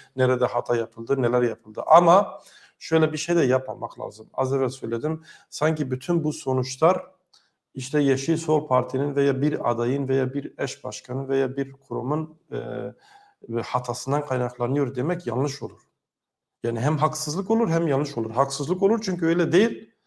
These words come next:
Yanlış olur. Bir de eğer bir şeyin düzelmesini istiyorsak yanlış tahlillerle yapamayız. Dediğim gibi bir dizayn so-, söz konusu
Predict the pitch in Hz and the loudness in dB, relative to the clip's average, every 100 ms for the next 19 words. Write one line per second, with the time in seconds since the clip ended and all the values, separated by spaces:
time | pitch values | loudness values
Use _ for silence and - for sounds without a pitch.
0 | _ _ _ 135 143 175 185 185 226 262 | _ _ _ 4 6 6 4 4 4 2
1 | - 180 196 - 170 170 160 160 175 175 | 0 4 4 6 4 4 -2 0 0 2
2 | 160 156 156 175 180 170 233 240 196 165 | 0 0 0 0 -2 -2 -2 -2 0 2
3 | 156 175 - 156 147 170 202 208 143 151 | 2 -2 0 0 2 0 0 2 0 0
4 | 143 107 104 - _ _ _ - 151 180 | 0 -2 -6 -14 _ _ _ -2 2 4
5 | 147 127 170 170 127 123 127 180 185 190 | 2 2 2 0 0 0 2 2 2 0
6 | 196 - 143 180 - 185 185 185 220 220 | -2 -4 -10 -10 -2 0 0 0 -2 -4